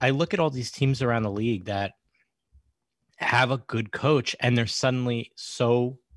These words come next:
much better. I guess what I'm trying to say is our roster right now can't compensate for the lack of coaching where some others might get away with it, like Dallas.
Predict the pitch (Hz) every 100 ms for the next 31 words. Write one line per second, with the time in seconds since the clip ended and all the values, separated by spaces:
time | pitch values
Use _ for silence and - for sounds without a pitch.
0 | - 113 - - 135 139 117 113 _ _
1 | _ _ _ _ _ _ _ - 131 170
2 | - 147 - 147 120 - 127 117 107 -
3 | - - - 147 151 135 123 127 - 135
4 | 117 - - 117 120 113 110 104 101 -
5 | 123 - 127 120 131 - 117 107 - 123
6 | 107 104 104 - 92 - - 113 104 -
7 | - _ _ - _ - 123 107 - 127
8 | 117 110 107 95 101 95 92 90 87 87
9 | - - 127 98 - 107 87 80 -